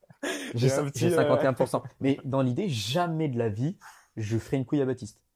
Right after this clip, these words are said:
Speaker 1: La con-,
Speaker 2: Ah
Speaker 1: le,
Speaker 2: ouais.
Speaker 1: le, j'ai une confiance aveugle en Baptiste. Baptiste a une confiance aveugle envers moi. J'ai l'impression d'être en thérapie de couple. Mais en fait, la, la confiance n'exclut pas le contrôle, donc c'est pas pour autant que je regarde pas ce que fait Baptiste et inversement, parce
Speaker 2: Ouais.
Speaker 1: qu'il faut quand même contrôler, et ça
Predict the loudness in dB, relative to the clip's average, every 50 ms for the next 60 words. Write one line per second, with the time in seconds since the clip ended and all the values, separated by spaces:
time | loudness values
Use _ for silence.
0 | _ _ _ _ -4 0 2 2 2 2 0 0 2 4 6 6 6 6 2 -2
1 | -4 -6 -6 -6 -4 -2 -2 -2 -2 -2 -4 -4 -4 -2 0 2 2 2 2 2
2 | 2 2 0 0 0 0 -2 -2 0 -2 -2 -4 -4 -8 -8 -8 -6 -8 -8 -8
3 | -6 -6 -4 -4 -4 -4 -4 -4 -4 -4 -2 0 2 2 0 0 -6 _ _ _
4 | _ _ _ _ _ _ _ _ _ _ -4 0 0 0 2 2 0 0 0 -2
5 | -2 0 0 -2 -2 -6 -10 -10 -10 -10 -10 _ _ _ _ 0 0 2 4 4
6 | 2 2 0 -2 0 2 2 2 2 2 0 0 0 -2 -2 -2 -2 -2 -4 -6
7 | -4 0 0 0 0 -2 -2 2 2 2 2 -2 -4 -4 -4 -2 0 0 -2 -2
8 | -2 -4 -4 -4 -4 -4 -2 -2 -2 -2 -2 -4 -4 -4 -2 0 0 0 0 -2
9 | -6 -6 -4 -4 -4 -2 -4 -4 -4 -6 -6 -6 -8 -6 -6 -4 -4 -2 -2 -4
10 | -4 -4 -6 -6 -6 -4 -4 -4 -4 -6 -8 -6 -2 2 4 6 6 6 4 2
11 | 0 -4